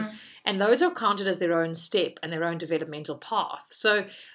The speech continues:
Speaker 2: I like that they have thought about, um, the in-between things that are showing progression, um, and are also sort of, um, prerequisite skills for the next step. I really, really like that
Speaker 1: Yeah.
Speaker 2: about it.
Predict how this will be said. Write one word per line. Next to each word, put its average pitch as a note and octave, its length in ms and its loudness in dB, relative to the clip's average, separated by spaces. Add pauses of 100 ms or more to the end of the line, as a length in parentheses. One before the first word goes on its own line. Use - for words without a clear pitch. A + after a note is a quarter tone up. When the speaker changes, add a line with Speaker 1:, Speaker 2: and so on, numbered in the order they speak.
(120)
Speaker 2:
I G3+ 80 6
like G#3 360 4
that C4+ 180 -2
they A3 160 0
have A3 320 -4
thought A3 280 0
about, F3+ 680 -2 (520)
um, E3 680 2 (580)
the G#3+ 180 6
in-between B3 540 2
things E3 280 -4
that F3+ 100 -2
are F#3+ 60 0
showing A3 340 2
progression, G3+ 920 0 (580)
um, F#3+ 260 6
and G3+ 140 4
are E3+ 80 4
also A3+ 440 6
sort G3 200 0
of, E3+ 220 0
um, E3 480 2
prerequisite G#3+ 580 0
skills E3+ 260 2
for E3+ 80 -6
the F3 80 -2
next B3+ 240 -2
step. - 380 -12 (100)
I F3 60 0
really, E3 220 2
really D#3 180 2
like F#3 160 8
that A3+ 140 8
Speaker 1:
Yeah. A3 60 0
Speaker 2:
about C#3 240 0
it. - 260 -10